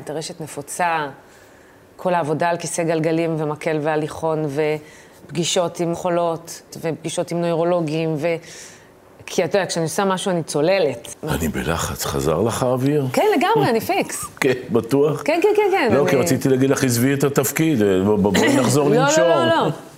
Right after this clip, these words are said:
Speaker 1: אז פתאום לצלול לתפקיד כזה, לעבודה על תפקיד דרמטי כזה, אז היא מאוד מאתגרת, אבל הבנתי שהיו לי שלוש פעמים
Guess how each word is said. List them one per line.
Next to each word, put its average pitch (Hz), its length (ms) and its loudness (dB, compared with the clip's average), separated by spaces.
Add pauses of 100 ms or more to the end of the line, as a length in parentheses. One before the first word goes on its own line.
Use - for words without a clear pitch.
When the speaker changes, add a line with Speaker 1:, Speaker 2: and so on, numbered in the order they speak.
(100)
Speaker 1:
אז 185 180 -4
פתאום 302 540 0
לצלול 170 520 0
לתפקיד 233 500 -2
כזה, 196 260 0
לעבודה 156 480 0
על 240 120 0
תפקיד 208 420 0
דרמטי 185 500 0
כזה, 151 200 -4 (360)
אז 147 260 -6
היא 160 160 -4
מאוד 156 260 0
מאתגרת, 143 720 -2
אבל 147 220 -4
הבנתי 196 300 -2
שהיו 190 160 0
לי 208 80 0
שלוש 185 300 0
פעמים 147 480 -4